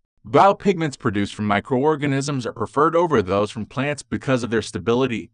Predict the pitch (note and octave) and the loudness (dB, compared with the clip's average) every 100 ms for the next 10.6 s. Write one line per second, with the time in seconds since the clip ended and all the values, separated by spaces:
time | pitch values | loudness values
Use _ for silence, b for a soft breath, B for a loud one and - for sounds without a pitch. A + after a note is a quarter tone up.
0 | _ C3+ D#3 E3+ F3 D3 G#2+ A2 G#2 F#2 | _ -4 -2 0 0 0 0 0 -2 -4
1 | G#2 - A#2 G#2+ F2+ A#2+ - A2+ F#2 - | -8 -4 -4 -4 -4 -4 -4 -8 -10 -10
2 | G#2+ G2+ F#2 - G#2 G#2 F#2 - - _ | -4 -2 -2 -4 -4 -4 -4 -8 -16 _
3 | _ A#2+ B2 D3 G#3+ A#3 A3+ F3 A2+ A2 | _ -4 0 2 2 4 2 2 -4 -4
4 | - - D#3 F3+ E3 F3+ C#3+ B2 G2+ - | -4 -2 0 -2 -6 -8 -6 -4 -4 -2
5 | D3+ E3+ - F3 F#2+ E2+ - _ _ _ | 2 2 2 0 0 -2 -8 _ _ _
6 | - G#2+ - D#3 F3 F#3+ F3 C#3 A2+ - | -8 -4 2 0 0 -6 -4 -2 -4 -6
7 | _ _ - C#3+ - C#3+ C3 A#2 G#2+ _ | _ _ -2 -2 -2 -6 -6 -6 -6 _
8 | - F3+ G3 C#3 A#2+ A2 A2 G#2+ - _ | -6 0 0 2 2 2 0 -4 -10 _
9 | G#2+ A#2 G#2 - G#2 C3 _ _ _ - | 2 4 4 0 -6 -6 _ _ _ -10
10 | G2 - B2+ G#2+ D#2+ | -8 0 0 0 -6